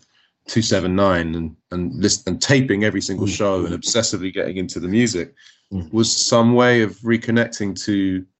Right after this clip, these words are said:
Speaker 1: part of my black identity through the music, as well as connecting with family and everything whenever I was back at home.
Speaker 2: Mm.
Speaker 1: So it, I think it always meant something more to me, even if I didn't quite realise that at the time. At the time, I was just like,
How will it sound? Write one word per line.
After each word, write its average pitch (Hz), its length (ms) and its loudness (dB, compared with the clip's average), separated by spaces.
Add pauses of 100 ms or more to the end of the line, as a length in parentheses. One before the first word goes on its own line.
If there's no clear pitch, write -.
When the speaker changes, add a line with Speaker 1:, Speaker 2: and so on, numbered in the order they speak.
(140)
Speaker 1:
part 101 200 2
of 85 60 -2
my 95 140 -2
black 95 320 -2
identity 92 680 -2 (140)
through 107 220 2
the 92 80 0
music, 92 600 0 (680)
as 80 100 -6
well 85 160 4
as 82 160 0
connecting 78 420 -6
with 78 120 -8
family 80 400 0
and 82 100 -2
everything 80 400 -2
whenever 80 340 0
I 76 40 0
was 73 80 -4
back - 260 -2
at - 100 -2
home. 90 380 -2 (440)
Speaker 2:
Mm. 104 100 -6
Speaker 1:
So 113 140 6
it, - 200 2
I 117 60 2
think 127 220 2
it 120 100 -2
always 110 340 4
meant 107 280 4
something 92 260 -4
more 104 200 0
to 92 120 -8
me, 87 100 -2
even 92 220 -2
if 90 100 -6
I 92 60 0
didn't 87 200 -2
quite 85 280 -2
realise 87 380 0
that 82 100 -2
at - 60 -6
the 80 80 -6
time. 90 260 -2
At 82 60 -4
the - 80 -4
time, 139 220 2
I - 20 0
was 90 120 0
just - 180 -6
like, 76 180 -6